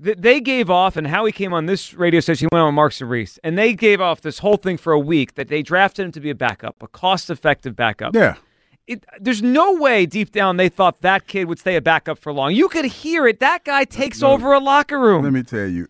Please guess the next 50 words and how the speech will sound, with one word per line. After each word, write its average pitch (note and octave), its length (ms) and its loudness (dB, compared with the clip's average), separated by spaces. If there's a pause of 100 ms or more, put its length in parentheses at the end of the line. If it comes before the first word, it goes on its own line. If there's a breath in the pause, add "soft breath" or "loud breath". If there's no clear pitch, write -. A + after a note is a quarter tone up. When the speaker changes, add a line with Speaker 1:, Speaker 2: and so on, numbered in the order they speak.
Speaker 2:
I, B2 440 2 (160)
when G#2+ 180 0
they B2 80 0
drafted A2+ 320 -2
him, G2+ 60 -2
I G#2+ 100 0
was A2 100 -2
like, G2 140 -2
"Uh-oh." C#3+ 760 2
Speaker 1:
Mm-hmm. E3 300 -2 (200 loud breath)
Speaker 2:
Knowing D3+ 280 4
the C#3+ 100 -2
fragile D#3 360 0
psyche D#3 380 0
of D#3 140 2
quarterbacks, C#3 520 2
I A2+ 100 2
was G#2+ 60 0
like, G2+ 140 0
"That's B2 180 2
gonna A2 200 -2
be G2 160 0
a D#2 60 -6
problem." A2 500 0 (260 soft breath)
And C#3 140 2
at C#3 100 2
that F3 220 2
point, D3+ 320 2
I D3 80 4
was D3+ 160 2
already D3 200 4
hearing, D#3 220 2
like, B2 160 2
rumblings A2 580 2
of, G#2 240 -6
of G#2 180 -4
who B2+ 120 0
Carson A#2+ 380 0
Wentz A#2+ 240 0
was B2 480 4
behind A2 500 0
closed A#2+ 320 2
doors. B2+ 400 4 (440)
It's - 100 -6
like, G2+ 100 4
"Yeah, F2+ 140 0
that's F2+ 160 -4
not E2 100 -2
gonna A#1 120 -10
fly." - 260 -20